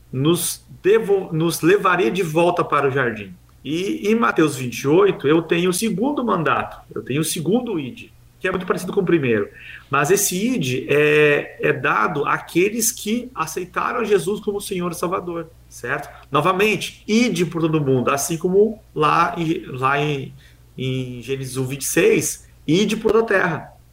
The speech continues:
certo? Só que agora é, é um resgate da mentalidade humana. Nós cristãos tendo o mapa do jardim na mão. Só que, por exemplo, é, quando eu tenho o movimento,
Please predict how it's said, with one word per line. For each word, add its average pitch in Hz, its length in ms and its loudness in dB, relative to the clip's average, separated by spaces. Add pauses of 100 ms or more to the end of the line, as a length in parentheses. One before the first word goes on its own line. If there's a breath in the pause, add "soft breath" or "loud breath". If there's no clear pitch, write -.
(180)
certo? - 460 -4 (480 loud breath)
Só - 200 2
que 208 100 -2
agora 170 640 2 (480)
é, 135 600 2
é 147 80 2
um 160 100 4
resgate 160 1160 0
da 135 220 -2
mentalidade 151 640 -4
humana. 110 460 -6 (480 soft breath)
Nós 170 420 -2
cristãos 185 560 -2
tendo 190 360 0
o 233 180 4
mapa 190 320 0
do 180 140 -2
jardim 160 400 0
na 165 120 -4
mão. 156 340 -2 (540 soft breath)
Só - 200 -4
que, - 100 -8
por 208 200 2
exemplo, 120 600 2 (200)
é, 120 580 4
quando 160 240 4
eu 185 80 4
tenho 147 600 0 (260)
o 135 140 2
movimento, 147 840 -6